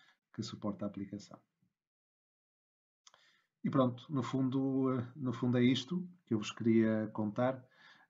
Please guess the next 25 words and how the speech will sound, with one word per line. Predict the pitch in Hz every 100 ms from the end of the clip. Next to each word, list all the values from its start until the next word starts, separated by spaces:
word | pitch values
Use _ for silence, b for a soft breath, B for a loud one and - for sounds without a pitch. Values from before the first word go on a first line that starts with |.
| -
Ehm, | 113 117 113 113 113 110 107 -
qualquer | 127 123 123 120
dúvida | 127 120 117 117 113 113 107
que | - 117 113 110
ainda | 117 113 110 113 110 110 120 120
possa | - 113 - 120 110
existir, | 104 107 - 117 113 110 B B B B _
sabem | - - 120 110 110
que | 107 -
podem | 113 107 107 107 107
encontrar-me | 110 107 110 110 104
no | 104 104 104
YouTube, | 98 - 123 135 127 120
qualquer | 117 110 107
questão | - - 104
podem | 110 104 104
colocar | 101 104 101
lá, | 113 123 135 b b b -
ou | 113
nos | 110
nossos | 120 107 -
canais, | - 110 113 110 104 - - -
eh, | 104 101 98 92
de | 95
Telegram, | 123 123 120 120 123 127